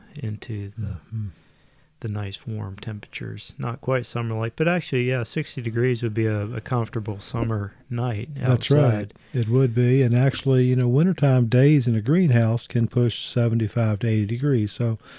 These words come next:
Speaker 2: yeah, maybe about, uh, May weather,
Speaker 1: With that
Speaker 2: actually.
Speaker 1: solar, solar gain. So definitely some challenges growing,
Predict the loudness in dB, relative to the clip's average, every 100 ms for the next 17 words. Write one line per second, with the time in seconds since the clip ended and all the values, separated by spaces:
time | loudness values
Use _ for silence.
0 | -20 -20 -20 _ 0 2 2 2 2 2
1 | 2 2 0 0 2 2 2 2 4 4
2 | 2 2 0 -2 -8 -10 -12 -10 -4 -2
3 | -2 -4 -4 -4 -8 -6 -6 -6 -8 -10
4 | -12 _ _ -20 -18 -12 -12 -12 -12 -12
5 | -10 -10 -14 -16 -16 -16 -20 _ _ _
6 | -6 -4 -4 -6 -8 -10 -6 -6 -4 -6
7 | -6 -6 -8 -14 _ _ _ _ _ -12
8 | -6 -4 -4 -6 -10